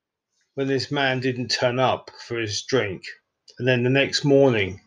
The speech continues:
didn't turn up for his work in the coal mine,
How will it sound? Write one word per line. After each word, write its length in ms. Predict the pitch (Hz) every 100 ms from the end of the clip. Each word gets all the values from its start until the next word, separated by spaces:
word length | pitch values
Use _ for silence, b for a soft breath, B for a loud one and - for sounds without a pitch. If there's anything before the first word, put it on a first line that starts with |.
| _ -
didn't 280 | 123 117
turn 280 | - 127 123
up 300 | 127 110 - - _ _ _ _ _
for 240 | 131 117
his 180 | 113 101
work 440 | 139 127 120 -
in 160 | 123 110
the 160 | 110 107
coal 260 | 127 127
mine, 360 | 117 98 95